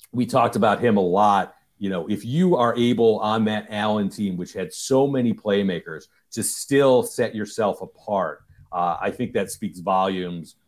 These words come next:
about what your upside is. You know, he is, um, you know, still a really young guy. Sorry, I'm just bringing up his,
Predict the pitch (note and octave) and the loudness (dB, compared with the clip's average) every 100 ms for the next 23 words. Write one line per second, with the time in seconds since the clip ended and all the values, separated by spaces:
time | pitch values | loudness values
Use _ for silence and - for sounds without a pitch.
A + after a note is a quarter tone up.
0 | - F#2+ F#2+ D#2+ F2+ G2 F2+ F#2 G#2 G2+ | -8 -2 -2 -2 -4 -6 -4 -2 0 0
1 | F2+ F#2+ - G#2 E2+ E2 F2 F2 E2 - | 0 -6 -6 -4 -4 -4 -6 -6 -6 -14
2 | _ - F2+ - A2+ A2 G#2 G2 F2+ - | _ -10 -10 -6 -4 -2 -2 -4 -4 -10
3 | - _ _ - F2 E2 D#2+ D#2 - _ | -18 _ _ -8 -6 -4 -6 -12 -20 _
4 | _ _ _ _ A2 - - D3 A#2+ F#2 | _ _ _ _ -6 -6 0 4 4 2
5 | D#2 _ _ - F2+ A2 F#2 E2+ G2 F#2 | -2 _ _ -8 0 2 0 -2 -2 -2
6 | F2 F#2 E2+ D#2+ - E2+ D2+ - _ G2+ | -2 0 0 -2 -6 -8 -8 -14 _ -8
7 | E2+ E2 - F2 - - | -6 -8 -10 -12 -14 -20